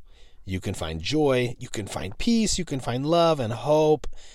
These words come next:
and gratitude and happiness in all of it. It doesn't mean there's not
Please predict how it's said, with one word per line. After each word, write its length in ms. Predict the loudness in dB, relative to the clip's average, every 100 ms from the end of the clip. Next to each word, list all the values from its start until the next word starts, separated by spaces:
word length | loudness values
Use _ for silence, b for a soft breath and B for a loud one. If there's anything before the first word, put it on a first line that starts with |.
| B
and 200 | -10 -8
gratitude 880 | 0 4 4 2 0 2 4 4 0
and 180 | -2 -4
happiness 800 | -2 0 0 0 0 -2 -2 -6 B B B -4
in 180 | -2 -2 2
all 280 | 4 4
of 120 | 2 -2
it. 140 | -8 -12 -14 b b b -14 -14 -14 -14 -12
It 120 | -12 -2
doesn't 320 | 0 2 0
mean 140 | -2 -2
there's 220 | -2 -2
not 540 | -2 0 -2 -4 -8